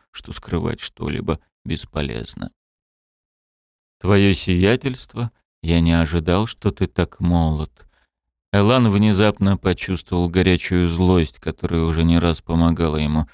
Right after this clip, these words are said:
хотя и вызывала удивление. Кто они, эти эльфы, что могут насмехаться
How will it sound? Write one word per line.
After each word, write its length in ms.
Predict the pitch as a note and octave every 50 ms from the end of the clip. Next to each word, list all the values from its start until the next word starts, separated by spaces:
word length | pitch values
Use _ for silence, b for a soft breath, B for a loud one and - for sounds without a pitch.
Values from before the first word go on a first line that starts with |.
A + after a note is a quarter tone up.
| b b _ _ _
хотя 240 | - F2 - - D#2
и 140 | D#2 D#2 D2+
вызывала 560 | D#2 D#2+ D2+ D#2 E2 D#2 D#2+ D#2+ D#2 D2+ D2+
удивление. 840 | D#2 D#2+ D#2 - D#2+ D#2+ D#2 D2+ C#2 A#1+ A1+ G1+ G1+ G1+ G1+ - _ _ _ _ _ _ _ _ _ _
Кто 280 | _ _ - A#2+ D3+ D#3+
они, 380 | D#3 C#3+ B2+ A2+ G#2 G2 F#2+ F#2
эти 160 | - - G#2+
эльфы, 480 | G#2+ A2 A#2+ B2 A#2 G2+ - - F2
что 200 | E2+ - - F2+
могут 400 | F2 F#2 F#2 F#2+ F2 F#2 F2 -
насмехаться 1000 | - F#2+ F2+ - - F#2+ F#2+ F2 - - G2+ G#2 G#2 G2+ - - - G#2 F#2+ b